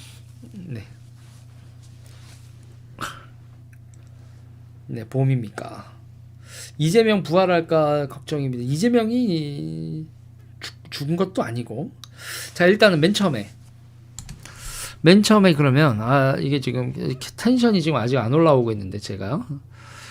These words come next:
아, 텐션이 안 올라오는 상태에서라도 일단 오늘의 메인 이벤트 얘기를 좀 하겠습니다. 일단은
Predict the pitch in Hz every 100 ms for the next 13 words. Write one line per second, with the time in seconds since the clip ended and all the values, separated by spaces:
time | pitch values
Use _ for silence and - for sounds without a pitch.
0 | - - - - - 139 127 165 170 180
1 | 165 147 160 151 113 147 156 156 151 151
2 | 151 156 151 139 147 156 151 147 156 -
3 | 143 135 139 127 131 143 131 139 147 113
4 | 113 113 117 147 180 151 127 120 110 107
5 | 113 156 160 131 123 165 160 - 95 -
6 | - - - - - - - - - -
7 | - - - - - - - - 214 247
8 | - 277 262 254 247 247 269 240 254